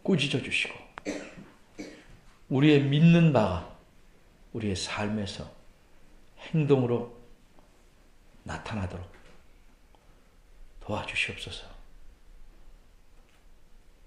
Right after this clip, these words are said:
머릿속으로만 믿고 삶에서는 세상과 타-, 타협하며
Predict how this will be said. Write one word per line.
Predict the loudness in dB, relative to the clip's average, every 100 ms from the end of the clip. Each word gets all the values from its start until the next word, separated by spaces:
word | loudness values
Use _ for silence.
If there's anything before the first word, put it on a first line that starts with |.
| -20 -20 -20 -20 -20 -12 4
머릿속으로만 | 8 10 10 6 6 4 4
믿고 | 0 -2 -8 -10 -14 -20 -20 -20 -20 -20 -16
삶에서는 | -10 -6 -2 2 2 2 -2 -6 -8 -16 -20 -20 -20 -20 -20 -20 -20 -20
세상과 | -10 -4 -4 -4 -4 -6 -8 -12 -20 _ -16 -16 -16 -20 -10
타-, | -8 -4 -4 -6 -10
타협하며 | -2 0 0 -2 -10